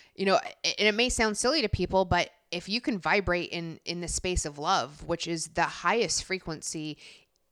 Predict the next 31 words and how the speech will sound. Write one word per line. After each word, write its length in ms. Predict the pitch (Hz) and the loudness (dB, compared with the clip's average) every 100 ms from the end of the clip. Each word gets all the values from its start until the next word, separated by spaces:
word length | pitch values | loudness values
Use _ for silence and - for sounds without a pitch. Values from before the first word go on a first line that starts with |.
| _ _ _ _ _ _ | _ _ _ _ _ _
it, 120 | 202 185 | -6 -4
like, 160 | 208 - | 0 0
if 120 | 202 | 0
you 220 | 196 240 | 0 0
can 180 | 294 262 | 0 0
try 420 | - 196 175 226 | 2 6 8 6
to 140 | - | 4
be 240 | 240 240 254 | 0 0 0
there 460 | 247 254 277 330 - - - _ - | 2 2 2 0 -2 -16 -20 _ 0
in, 220 | 196 185 | 2 2
in 320 | - 190 170 | 0 -2 0
most 320 | 185 196 - | 2 4 2
of 100 | 214 | 0
your 140 | 196 185 | 2 2
moments, 760 | 170 175 240 302 - - - - - - _ _ - | 2 2 0 -2 -6 -8 -8 -12 -20 -20 _ _ 2
you 200 | 208 226 | 8 8
actually 260 | 240 320 | 6 2
get 120 | 269 - | 2 4
to 100 | 247 | 4
a 80 | |
point 240 | 190 214 202 | 4 2 0
where 100 | 208 | -2
you 120 | 214 | 2
don't 220 | 220 226 | 2 2
even 280 | 247 269 233 | 0 -2 -4
need 180 | 160 151 | -4 -6
an 120 | 151 | -8
answer. 360 | 143 - - 160 | -10 -8 -2 0
I 80 | |
mean, 200 | 202 208 - | 0 -2 -4
yes, 400 | 190 220 226 | 0 2 2